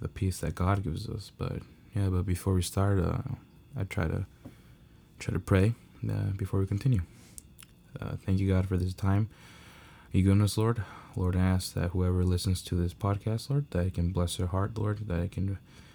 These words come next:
that you can just work through us, Lord, that you can work in me and, and anyone that listens, Lord, that we can just take your word in, Lord, and just really apply it to our lives and really, uh, Lord, change our hearts, Lord,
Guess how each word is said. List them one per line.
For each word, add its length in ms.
that 80
you 80
can 140
just 160
work 240
through 160
us, 180
Lord, 240
that 140
you 60
can 180
work 180
in 160
me 300
and, 320
and 220
anyone 320
that 80
listens, 340
Lord, 260
that 240
we 120
can 160
just 240
take 280
your 140
word 240
in, 180
Lord, 220
and 180
just 320
really 220
apply 300
it 80
to 100
our 60
lives 360
and 120
really, 360
uh, 160
Lord, 280
change 260
our 80
hearts, 360
Lord, 220